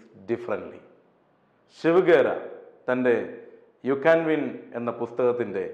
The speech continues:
ഒരു പ്രധാന ആശയമായി മുന്നോട്ട് വയ്ക്കുന്ന വലിയ ഒരു വാക്യം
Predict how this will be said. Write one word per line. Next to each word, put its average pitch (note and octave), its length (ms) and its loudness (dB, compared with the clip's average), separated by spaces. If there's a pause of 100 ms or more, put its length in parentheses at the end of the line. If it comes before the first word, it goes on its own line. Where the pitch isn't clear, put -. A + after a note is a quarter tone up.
(720)
ഒരു C#3+ 220 2
പ്രധാന D3 380 4 (260)
ആശയമായി B2+ 640 -2 (480)
മുന്നോട്ട് C3+ 400 -2
വയ്ക്കുന്ന G2+ 340 -6 (680)
വലിയ D3 260 2 (840)
ഒരു A2 160 -4
വാക്യം - 340 -8